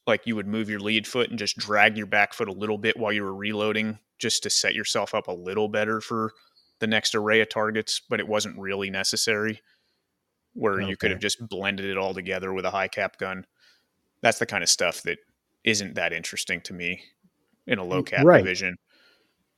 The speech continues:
Speaker 2: Yeah, I, I totally get that. And that, that kinda leads into what I was trying to say, where, you know, y-, you shouldn't be, the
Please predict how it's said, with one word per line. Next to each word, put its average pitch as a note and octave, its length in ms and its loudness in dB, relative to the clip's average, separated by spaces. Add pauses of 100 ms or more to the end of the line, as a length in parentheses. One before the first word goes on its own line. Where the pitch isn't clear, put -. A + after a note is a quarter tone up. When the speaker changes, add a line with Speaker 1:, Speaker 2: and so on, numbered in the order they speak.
(1040)
Speaker 2:
Yeah, D3 220 10
I, B2+ 200 8
I C#3 140 8
totally C3+ 400 12
get D3+ 220 8
that. A2+ 200 0
And E3 200 6
that, F#3+ 240 6
that F3+ 200 6
kinda G#3+ 240 6
leads C#3 280 6
into C3+ 180 8
what B2 100 8
I A#2+ 40 6
was A2+ 180 2
trying C#3+ 300 8
to A2+ 80 -2
say, A2+ 260 2
where, A2 360 0 (840)
you C#3 140 6
know, B2+ 120 8
y-, B2 140 2 (380)
you D3 180 -4
shouldn't C#3+ 480 8
be, B2+ 380 4 (920)
the C3+ 760 4